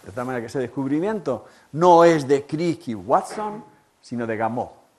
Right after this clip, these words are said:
Realmente algo genial, allá por donde va este hombre, ve lo que no ven los demás y es, eh, de una profundidad increíble.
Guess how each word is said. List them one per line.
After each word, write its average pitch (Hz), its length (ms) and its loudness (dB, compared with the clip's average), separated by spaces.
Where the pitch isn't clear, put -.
Realmente 117 380 -12
algo 139 260 0
genial, 165 720 -4
allá 127 280 -2
por 123 160 -2
donde 110 260 -2
va 113 160 2
este 113 240 -6
hombre, 156 420 -4
ve 131 320 2
lo 120 140 0
que 113 100 -6
no 123 140 0
ven 123 180 0
los 104 160 -4
demás 147 480 -4
y 113 120 -4
es, 117 300 -4
eh, 101 500 -4
de 110 100 -10
una 117 180 -4
profundidad 107 720 -4
increíble. 87 600 -14